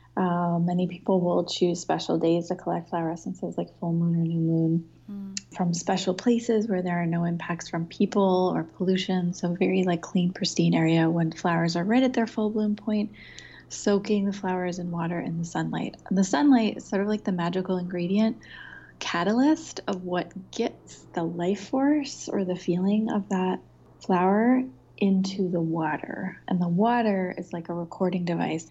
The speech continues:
Speaker 2: Mm-hmm.
Speaker 1: You know, like the beautiful, like, rainbowy iridescence on the back of a C D,
Speaker 2: Mm-hmm.
Speaker 1: or, like, the weird little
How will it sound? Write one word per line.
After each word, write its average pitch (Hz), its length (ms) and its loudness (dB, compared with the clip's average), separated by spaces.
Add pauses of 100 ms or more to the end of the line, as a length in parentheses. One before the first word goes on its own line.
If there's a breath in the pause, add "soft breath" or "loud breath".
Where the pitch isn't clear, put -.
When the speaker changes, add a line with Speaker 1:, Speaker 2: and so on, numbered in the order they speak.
(140)
Speaker 2:
Mm-hmm. 190 300 -10 (240)
Speaker 1:
You 185 160 -2
know, 190 60 4
like 214 360 0
the 208 80 0
beautiful, 196 840 -2
like, 170 220 -4
rainbowy 175 920 -2
iridescence 165 680 -2
on 165 100 -4
the 160 80 -4
back 156 260 -4
of 156 100 -4
a 165 60 -6
C 165 300 -2
D, 160 360 2 (160)
Speaker 2:
Mm-hmm. 220 260 -10 (300)
Speaker 1:
or, 196 180 2
like, 180 320 0
the 196 100 2
weird 175 360 0 (140)
little 165 500 -2